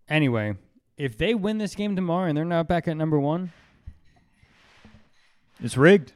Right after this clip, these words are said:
Speaker 1: because Ohio State is playing nobody tomorrow. They're playing shit tomorrow. They're playing a two and, like, seven team. I just don't know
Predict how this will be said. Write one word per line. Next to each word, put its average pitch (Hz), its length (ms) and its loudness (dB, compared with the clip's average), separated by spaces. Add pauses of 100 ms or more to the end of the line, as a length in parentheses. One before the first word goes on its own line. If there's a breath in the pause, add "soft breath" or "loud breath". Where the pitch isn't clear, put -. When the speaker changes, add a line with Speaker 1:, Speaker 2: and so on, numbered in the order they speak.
Speaker 1:
because 156 300 -4
Ohio 175 380 -2
State 180 260 -4
is 131 80 -6
playing 135 300 -8
nobody 123 380 0
tomorrow. 101 400 -14 (1000)
They're 143 100 -2
playing 143 340 -4
shit - 380 -8
tomorrow. 101 440 -14 (920)
They're 170 120 -14
playing 214 260 -6
a 143 60 -6
two 202 340 -8
and, 156 140 -6
like, 127 340 -12 (680)
seven 151 380 -8
team. 113 340 -10 (2250)
I 147 120 -4
just 190 180 -4
don't 165 180 -4
know 151 280 -2